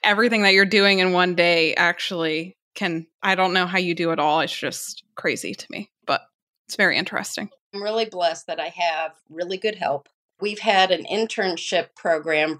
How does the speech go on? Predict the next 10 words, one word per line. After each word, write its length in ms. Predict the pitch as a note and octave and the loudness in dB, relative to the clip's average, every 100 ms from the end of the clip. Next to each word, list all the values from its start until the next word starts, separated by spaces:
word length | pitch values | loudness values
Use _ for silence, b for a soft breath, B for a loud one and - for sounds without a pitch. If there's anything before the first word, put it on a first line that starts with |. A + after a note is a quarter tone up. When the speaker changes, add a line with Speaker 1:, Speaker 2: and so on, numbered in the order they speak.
| - | -4
Speaker 2:
for 640 | D#3+ C#3+ D3+ D3+ C3 - - | -2 0 0 0 -2 -8 -2
twenty-six 720 | F#3+ F#3 F#3+ - E3+ - E3+ | 4 6 4 2 0 0 6
years 400 | D3+ D3+ D3+ - B B B | 8 8 6 2 B B B
that 200 | F3 D3+ | 6 6
we've 160 | E3+ D#3 | 2 -2
taken 380 | F#3 F3 E3+ D#3 | -4 -2 -2 -2
interns 760 | E3 E3+ D#3+ - E3 D#3+ D3 - | 0 -2 -2 0 0 0 -4 -2
internationally 1000 | E3+ E3 D#3 D3+ - D#3+ D3+ D#3 D3+ - | 0 0 0 -2 -2 -2 -2 0 -2 -2
and 500 | D3 D3 D3+ D3 C#3+ - - | -4 -2 -2 -2 -2 -6 -8
domestic, 680 | E3 D#3 D#3 - D#3+ D3 | -2 0 -2 4 4 4